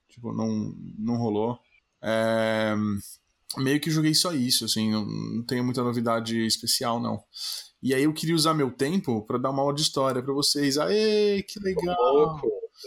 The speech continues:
Speaker 2: Ê.
Speaker 1: Então, hoje é dia
Speaker 2: Sim.
Speaker 1: vinte e sete de fevereiro, que além de ser o Pokémon Day, mas a gente chega nisso mais pra frente no programa,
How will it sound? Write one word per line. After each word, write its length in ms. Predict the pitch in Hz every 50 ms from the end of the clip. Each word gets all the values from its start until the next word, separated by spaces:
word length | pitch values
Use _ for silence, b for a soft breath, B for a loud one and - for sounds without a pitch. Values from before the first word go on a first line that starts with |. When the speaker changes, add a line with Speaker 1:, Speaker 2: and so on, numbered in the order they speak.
| 110 117
Speaker 2:
Ê. 760 | 120 123 123 123 123 120 120 120 117 117 117 117 113 110 104 -
Speaker 1:
Então, 300 | 175 175 160 190 165 147
hoje 160 | 156 160 165
é 40 | 180
dia 180 | 160 185 185 175
Speaker 2:
Sim. 120 | 160 185
Speaker 1:
vinte 100 | 190 190 -
e 120 | - 226
sete 640 | - 165 160 170 - - - - 202 196 196 175
de 720 | 151 143 156 165 170 170 170 170 175 170 160 147 - - - -
fevereiro, 680 | - - 156 151 175 165 143 127 117 113 107 104 101 101
que 160 | - - 120
além 180 | 120 123 131
de 100 | 131 135
ser 520 | 127 - - 123 120 117 113 107 101 - - _ _ _ _ _ _ _ _
o 220 | 127 131 127 123
Pokémon 480 | 127 - 135 127 131 131 117 110 107 110
Day, 280 | 113 123 139 156 170
mas 180 | 175 151 127 110
a 20 | 110
gente 160 | 110 117 113
chega 200 | - 120 117 113
nisso 420 | 110 107 104 - 110 104 98 92 95
mais 180 | 104 110 110
pra 120 | - 110 104
frente 240 | - 113 107 - 107
no 60 | 104
programa, 480 | 104 104 101 104 104 107 143 180 190